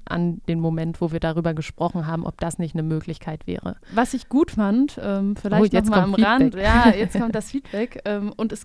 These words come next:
Speaker 2: handelt sich auch um Feedback, weil, äh, was ich gut fand, dass wir die, ähm, ähm, ja, kritischen Stimmen, sag ich mal, mit aufgenommen
Speaker 1: Ja.
Speaker 2: haben. Dass wir auch mal die Möglichkeit haben,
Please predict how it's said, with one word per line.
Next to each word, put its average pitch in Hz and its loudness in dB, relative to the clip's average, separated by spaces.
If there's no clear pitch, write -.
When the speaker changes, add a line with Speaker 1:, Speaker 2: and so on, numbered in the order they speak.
Speaker 2:
handelt 285 -2
sich 202 -10
auch 180 -10
um 175 -12
Feedback, 202 -8
weil, 196 0
äh, 196 -4
was 208 2
ich - 2
gut 294 -2
fand, 220 0
dass 214 -4
wir 202 4
die, 202 0
ähm, 190 -2
ähm, 190 -2
ja, 196 -2
kritischen 247 0
Stimmen, 247 4
sag 180 -4
ich 180 -10
mal, 196 -4
mit 190 -2
aufgenommen 185 -2
Speaker 1:
Ja. 202 4
Speaker 2:
haben. 185 -4
Dass 196 -2
wir - -8
auch 220 0
mal 220 0
die 196 -4
Möglichkeit 214 -2
haben, 214 2